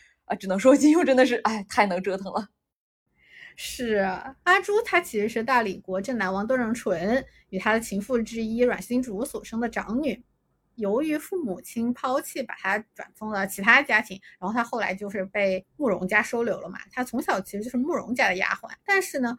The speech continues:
Speaker 2: 慕容家待她也不完全是一个普通的丫鬟，就本质上其实还是有一点像家里人的那个状态。她出场其实很早的，当然实际上下线也非常早，二十多回。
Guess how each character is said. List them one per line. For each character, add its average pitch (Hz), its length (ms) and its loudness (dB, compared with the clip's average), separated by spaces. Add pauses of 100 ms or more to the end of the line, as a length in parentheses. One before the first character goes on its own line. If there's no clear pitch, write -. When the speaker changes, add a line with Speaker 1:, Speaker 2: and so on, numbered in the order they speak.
(100)
Speaker 2:
慕 302 120 -2
容 233 160 0
家 247 200 4
待 247 180 0
她 233 200 -2
也 202 100 0
不 190 180 -8
完 220 180 -6
全 233 120 -6
是 226 120 -8
一 208 60 -4
个 202 120 -6
普 - 200 -18
通 214 140 -4
的 247 100 4
丫 196 180 4
鬟， 202 240 -6
就 240 100 -8
本 185 200 -6
质 233 100 -10
上 320 180 0
其 - 140 -16
实 - 20 -14
还 262 120 -2
是 339 80 2
有 262 200 -2
一 196 80 -12
点 240 220 -4
像 220 220 -4
家 277 200 6
里 330 100 2
人 - 160 -6
的 180 60 -20
那 185 80 -14
个 185 80 -14
状 185 180 -20
态。 - 160 -18 (100)
她 302 120 4
出 370 200 -2
场 214 200 -4
其 196 140 -4
实 233 80 0
很 196 220 -6
早 208 200 0
的， 185 100 -10
当 196 140 -4
然 240 80 -2
实 - 180 -8
际 196 140 -10
上 247 220 -10
下 - 200 0
线 262 140 0
也 196 80 2
非 220 140 -2
常 214 120 -2
早， 196 100 -4
二 226 180 0
十 214 100 -6
多 196 180 -4
回。 190 220 -12